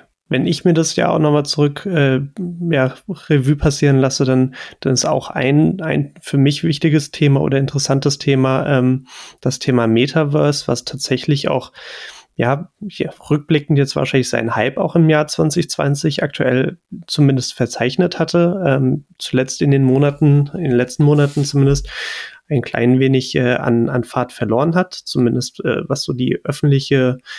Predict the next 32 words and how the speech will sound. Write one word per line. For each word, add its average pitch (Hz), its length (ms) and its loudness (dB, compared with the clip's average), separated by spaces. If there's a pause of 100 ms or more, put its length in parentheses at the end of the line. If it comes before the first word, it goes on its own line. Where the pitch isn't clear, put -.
(800)
äh, 127 180 2
Sicht 123 440 -4
angeht. 156 540 0
Ähm, 131 420 2 (160)
gleichzeitig 143 720 0
denke 135 300 0
ich, 139 300 -2
auch 139 320 -4
wenn 139 160 4
jetzt - 440 -2
Meta 127 480 0
zum - 180 -6
Beispiel 127 640 0
mehrere 127 400 0
tausend, 123 540 0
äh, 127 280 0
Mitarbeiter 127 720 2
entlassen 123 420 0
musste 156 500 2 (520)
und, 117 280 0
äh, 123 200 2
grundsätzlich 127 720 -2
die, 123 220 0
die 139 120 -6
großen 123 380 0
Metaverse-Anbieter 131 1160 0
vielleicht 123 300 -4
auch - 200 -8 (220)
erstmal 131 400 0
so 127 80 2
ein 117 240 2
bisschen, 147 580 2